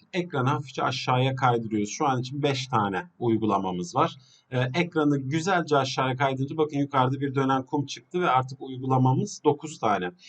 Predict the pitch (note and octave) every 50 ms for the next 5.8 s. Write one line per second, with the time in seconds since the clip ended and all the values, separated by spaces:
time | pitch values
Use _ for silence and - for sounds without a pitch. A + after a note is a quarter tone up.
0 | - - - _ _ - G#2+ G#2+ A2 C3 D3 D#3+ - E3 D3+ C#3 C3+ C3+ C#3+ B2+
1 | B2 A#2 A#2 - - B2+ A2+ A2+ A2 A2+ B2+ B2 C#3 C3+ C3 B2 B2+ A#2 A2+ A2
2 | G#2+ G#2+ G#2+ G#2+ - - - _ - B2+ B2+ B2 G#2+ - B2+ C3 C#3 C#3 C#3 C3+
3 | C#3 D3 C3 C3+ B2+ B2 A#2 B2 C3 B2 B2 A#2+ B2 A#2+ A#2 A#2+ A#2 A2+ A2+ A2
4 | - E3+ F3 D#3+ B2+ A#2 G#2+ A2+ A#2 A2+ G#2 A#2 A2 G#2+ G#2 G#2 G#2 A#2 C3+ C3
5 | B2 A2+ G2+ G2+ G2 G2+ G#2+ A2 D#3 C#3+ A#2 B2 D3+ F#3 -